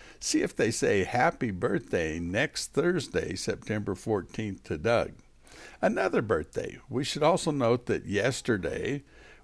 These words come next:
was the birthday, September seventh, nineteen thirty-six,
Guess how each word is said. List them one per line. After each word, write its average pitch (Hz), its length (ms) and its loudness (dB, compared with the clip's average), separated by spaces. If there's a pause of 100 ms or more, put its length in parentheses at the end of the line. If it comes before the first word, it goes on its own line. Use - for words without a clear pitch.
was 120 180 4
the 113 100 0
birthday, 104 380 4
September - 540 -2
seventh, - 560 0
nineteen 98 500 -2
thirty-six, 92 720 -2